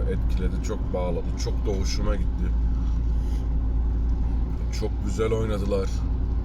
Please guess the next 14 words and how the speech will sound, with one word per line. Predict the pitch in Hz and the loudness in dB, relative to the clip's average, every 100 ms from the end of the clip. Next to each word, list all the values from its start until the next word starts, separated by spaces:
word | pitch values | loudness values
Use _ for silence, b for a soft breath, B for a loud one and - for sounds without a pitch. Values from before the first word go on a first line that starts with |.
| - 95 | 0 0
oynuyorlar. | 98 98 92 95 95 - - - - - - - - - - - - - - - - - - - - - - 107 | 0 0 0 0 0 0 0 0 0 0 0 0 0 0 0 0 0 0 0 -2 -2 -2 -2 -2 -2 -2 -2 -2
İnşallah | 110 110 123 - 113 107 - - - - - - - - - - - - - 92 | 0 0 0 0 0 0 -2 -2 -2 -2 -2 0 0 0 0 0 0 0 0 0
devamı | 92 98 98 101 101 - 95 | 0 0 0 -2 -2 0 0
daha | 98 98 | 0 0
da | |
güzel | 92 - - | 0 0 0
olur. | 90 - - - - - - - - - - - - - - - - - - - - - - - - - - - - - - - - - - - - - - - - - - - | 0 0 0 0 0 -2 -2 -2 -2 -2 -2 -2 0 2 2 2 0 2 2 0 0 -2 -2 -2 0 0 -2 -2 -2 -2 0 0 0 -2 0 -2 -2 -2 -2 -2 -2 -2 -2 -4
Size | - 107 107 127 131 - - - - - | -4 -4 -2 0 0 -2 -2 0 0 0
geçen | 110 131 127 120 | 0 -2 -2 -2
videoda | 117 117 113 117 | -2 0 0 0
gösterdiğim | 110 107 - 110 101 104 113 123 - - - - - 95 | 0 -2 -2 -2 -2 -2 -2 -2 -2 -2 -2 -2 -2 -2
o | - | -2
üç | - 104 | -4 -2
araba, | 98 90 92 | 0 0 -2